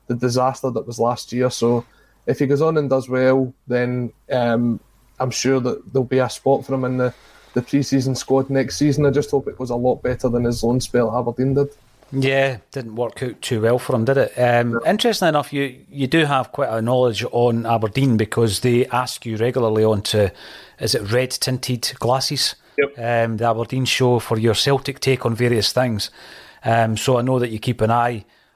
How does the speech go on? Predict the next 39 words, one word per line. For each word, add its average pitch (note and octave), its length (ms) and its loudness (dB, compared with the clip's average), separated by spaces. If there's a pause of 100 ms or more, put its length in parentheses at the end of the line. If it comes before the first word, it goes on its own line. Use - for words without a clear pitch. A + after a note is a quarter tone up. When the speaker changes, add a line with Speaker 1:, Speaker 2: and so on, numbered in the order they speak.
Speaker 2:
on, A2+ 560 0
on, A#2 380 4
uh, G#2+ 560 2
that A#2+ 380 -2
particular A2+ 600 -4
side. A#2 520 0
But B2+ 120 -4
you C3 80 2
mentioned D3 400 -2
earlier, B2+ 340 2 (240)
because - 240 -6
I A#2 40 0
remember B2 280 0
last G#2 300 0
season, B2+ 260 0
the G#2+ 80 4
name A2 340 2 (340)
of A2+ 140 2
Lewis A2 220 4
Ferguson A#2 480 -2
getting G#2+ 200 -4
linked G#2+ 240 -4
with G2+ 120 -2
Celtic. A2+ 420 -4
I A2+ 40 -4
wouldn't, A#2+ 360 -2 (140)
you B2 80 -8
know, A#2 80 -2
I - 20 0
don't B2 220 0
think A#2 280 -2
we're A2 120 2 (260)
operating B2 460 -2
in A2 140 0
that, A#2 280 0 (400)
that A#2 300 -2 (160)
field B2+ 460 -2
now, A#2 360 2
but A2+ 240 -2